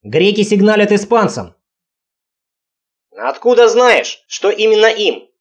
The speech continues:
Греческий знаешь?" "Прямо сказали. Они простые ребята. Про Мадрид что-то говорят". "Рахмат, что не западенцам". "Что ты, рахматический рахмат?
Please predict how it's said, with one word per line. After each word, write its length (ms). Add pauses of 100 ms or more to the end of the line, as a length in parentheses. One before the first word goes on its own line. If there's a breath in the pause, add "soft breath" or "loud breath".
(100)
Греческий 600
знаешь?" 640 (1300)
"Прямо 360
сказали. 680 (320)
Они 260
простые 440
ребята. 560 (280)
Про 140
Мадрид 340
что-то 300
говорят". 520 (1300)
"Рахмат, 580
что 160
не 100
западенцам". 880 (1500)
"Что 480
ты, 320
рахматический 920
рахмат? 520